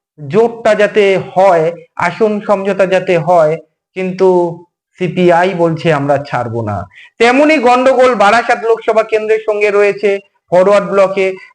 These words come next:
তেমনই গন্ডগোল পুরুলিয়া লোকসভা কেন্দ্রে রয়েছে। এই যে পুরুলিয়া লোকসভা কেন্দ্র, বারাসাত লোকসভা কেন্দ্র, বসিরহাট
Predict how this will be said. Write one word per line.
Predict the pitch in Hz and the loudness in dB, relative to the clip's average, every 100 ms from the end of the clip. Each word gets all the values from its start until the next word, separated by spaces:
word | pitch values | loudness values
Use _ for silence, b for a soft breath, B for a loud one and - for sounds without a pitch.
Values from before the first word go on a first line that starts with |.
| - | 0
তেমনই | 247 269 294 294 | 2 4 2 2
গন্ডগোল | 247 247 247 240 240 - | 2 2 2 2 0 -2
পুরুলিয়া | 220 233 233 220 | -2 0 2 2
লোকসভা | 214 214 214 202 196 | 0 -2 -2 -2 -2
কেন্দ্রে | 196 190 190 | -4 -2 -2
রয়েছে। | 180 185 180 196 180 185 b b - | 0 -2 -2 -2 -4 -4 b b -2
এই | 226 | 0
যে | 240 233 | 0 0
পুরুলিয়া | 240 247 247 247 240 | 0 2 2 2 4
লোকসভা | 233 233 233 220 220 | 2 0 0 0 0
কেন্দ্র, | 220 214 220 214 202 | -2 0 2 2 4
বারাসাত | 214 240 233 214 | 2 2 -2 -2
লোকসভা | 220 - 214 214 | -4 0 0 2
কেন্দ্র, | 214 208 208 185 | -2 0 -2 0
বসিরহাট | 220 220 254 240 | -2 0 0 0